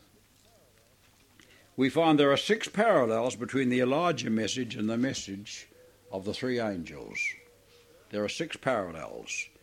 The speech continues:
First, Elijah's message was a message of the judgments of God.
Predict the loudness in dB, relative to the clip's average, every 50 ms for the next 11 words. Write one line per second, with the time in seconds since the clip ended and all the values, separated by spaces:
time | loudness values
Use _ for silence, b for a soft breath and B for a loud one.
0 | b b b b b b b b b b _ 6 6 8 8 8 4 2 0 -4
1 | -10 -12 -12 -10 -6 -2 0 2 2 2 4 4 4 2 2 0 -4 -6 -4 -4
2 | -4 -2 -2 -4 -4 -6 -4 -4 -4 -4 -4 -4 -2 -2 -4 -4 -6 -8 -8 -8
3 | -8 -8 -8 -10 -14 -20 -14 -10 -10 -8 -4 -2 -2 -2 -2 -4 -6 -8 -8 -6
4 | -6 -6 -6 -8 -10 -10 -8 -6 -6 -6 -6 -8 -12 -14